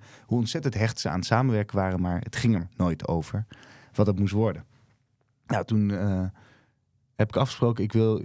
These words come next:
hen elke zoveel maanden lang interviewen en dan ga ik over een half jaar pas mijn verhaal schrijven. Ik wil eigenlijk, nou ja, om dat, om de metafoor te gebruiken, eh, de reis volgen. Ik wil gewoon kijken wat gebeurt daar.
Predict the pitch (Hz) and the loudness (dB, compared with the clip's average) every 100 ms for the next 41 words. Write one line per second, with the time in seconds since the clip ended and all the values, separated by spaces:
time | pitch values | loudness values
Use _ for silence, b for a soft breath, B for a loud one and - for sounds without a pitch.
0 | - - 92 101 98 - 120 110 98 98 | -8 -8 0 2 2 0 -2 -2 -4 -4
1 | 98 95 95 92 90 92 b b b _ | -4 -2 0 0 -2 -6 b b b _
2 | 90 107 101 117 131 - - 131 143 147 | 2 2 2 0 0 -2 0 0 0 -4
3 | _ - 104 104 101 95 B B B B | _ -4 0 2 2 0 B B B B
4 | B - 95 - 104 95 92 90 107 120 | B -2 0 2 0 0 -2 2 2 0
5 | 98 - 95 85 - 82 82 - 98 92 | -2 -6 -4 -4 -4 -2 -2 -4 -6 -4
6 | 82 101 90 92 101 104 92 64 95 85 | -2 0 0 -2 -4 -2 -4 -2 -2 -2
7 | 92 - 98 98 92 85 95 101 104 98 | -4 -2 0 2 0 -2 -2 -2 -2 -2
8 | 92 87 - - 95 90 101 101 107 98 | 0 0 -2 -2 0 0 2 2 2 0
9 | - - - - - 101 98 101 104 110 | -6 -10 -12 -18 -8 -4 0 2 2 0
10 | 101 - 98 107 101 - 82 | -2 -4 0 0 0 -6 -10